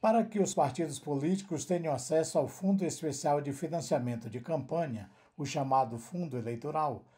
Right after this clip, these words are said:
é necessário que informem à Justiça Eleitoral os critérios de distribuição dos valores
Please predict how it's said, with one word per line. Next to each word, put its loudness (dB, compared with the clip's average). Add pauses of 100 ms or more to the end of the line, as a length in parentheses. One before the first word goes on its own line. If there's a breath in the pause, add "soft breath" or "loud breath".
(240 soft breath)
é 2
necessário 4
que -2
informem 0
à -4
Justiça -4
Eleitoral 0 (320 loud breath)
os -2
critérios 2
de 0
distribuição 0
dos -8
valores -2